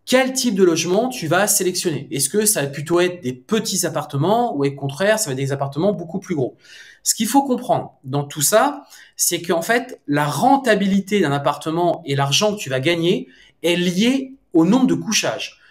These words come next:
Faut pas oublier que quand tu fais la location courte durée, avant toute chose, les personnes viennent pour dormir.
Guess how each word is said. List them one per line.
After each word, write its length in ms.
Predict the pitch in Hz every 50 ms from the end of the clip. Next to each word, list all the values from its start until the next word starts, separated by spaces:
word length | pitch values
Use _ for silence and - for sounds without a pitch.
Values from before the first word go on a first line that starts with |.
| _ _ _
Faut 180 | - - 143 135
pas 140 | 139 247
oublier 400 | 247 208 208 220 214 220 226 208
que 100 | 214 -
quand 220 | - - 190 202 196
tu 100 | - -
fais 100 | - 165
la 60 | 151
location 320 | 147 143 147 139 135 -
courte 160 | - 139 135 143
durée, 400 | 135 131 139 175 240 240 - - -
avant 260 | 202 208 208 254 277
toute 180 | 262 240 196 -
chose, 460 | - - 233 277 269 - - - - -
les 100 | 151 156
personnes 360 | 147 190 185 - - 240 240
viennent 280 | 190 143 175 214 233 214
pour 160 | - 127 131
dormir. 360 | 156 202 208 185 151 113 -